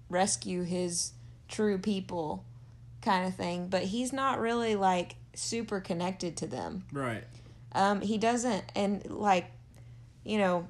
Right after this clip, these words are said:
Speaker 1: especially, uh, it seems like a lot of time has passed because he's like, everyone, God told him, you know, like, "Everyone who wanted to kill you is dead."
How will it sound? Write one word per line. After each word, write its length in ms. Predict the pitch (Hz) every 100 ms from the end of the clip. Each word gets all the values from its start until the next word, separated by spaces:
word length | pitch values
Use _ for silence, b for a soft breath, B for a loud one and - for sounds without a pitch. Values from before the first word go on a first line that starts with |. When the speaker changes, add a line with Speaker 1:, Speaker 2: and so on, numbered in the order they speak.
| -
Speaker 1:
especially, 720 | 190 214 240 240 185 170 - - - -
uh, 160 | 175 -
it 140 | 185
seems 260 | 185 226 226
like 180 | 202 190
a 40 |
lot 220 | 185 185
of 100 | 180
time 340 | 170 - 220 208
has 180 | 185 -
passed 500 | 180 175 185 - -
because 400 | 170 185 175 170
he's 180 | 180
like, 180 | 180 175
everyone, 500 | 208 247 233 214 -
God 240 | 202 196 196
told 260 | 208 196
him, 140 | 190 180
you 80 | 180
know, 120 | 170
like, 160 | 165 -
"Everyone 360 | 202 247 196
who 100 | 190
wanted 240 | 180 185 165
to 80 | 165
kill 220 | 196 196
you 240 | 170 160
is 200 | 160 151
dead." 420 | 175 170 127 180